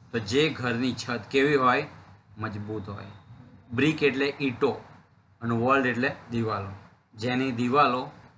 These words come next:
ઈંટોની બનાવેલી હોય. Home in the each village, એવા દરેક ઘરને is always chosen,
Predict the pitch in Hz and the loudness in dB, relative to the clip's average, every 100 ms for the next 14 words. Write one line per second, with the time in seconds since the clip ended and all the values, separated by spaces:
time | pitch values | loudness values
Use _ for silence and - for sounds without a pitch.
0 | - 135 117 139 131 127 113 113 101 95 | -14 -10 -2 0 0 -2 -2 -2 -4 -6
1 | 95 95 98 - _ _ _ _ _ _ | -8 -12 -16 -20 _ _ _ _ _ _
2 | _ 127 139 139 - 131 127 139 - 196 | _ -2 0 0 -2 -4 -2 -4 -2 -2
3 | - 123 117 101 95 - - 117 120 120 | -2 -4 -2 -4 -6 -12 -12 -4 -2 0
4 | 131 165 131 113 107 95 101 - - _ | 2 2 0 -6 -6 -6 -10 -16 -20 _
5 | _ _ 117 113 120 120 143 156 147 - | _ _ -8 -2 0 2 2 2 -2 -6
6 | 123 110 107 101 | -6 -4 -4 -6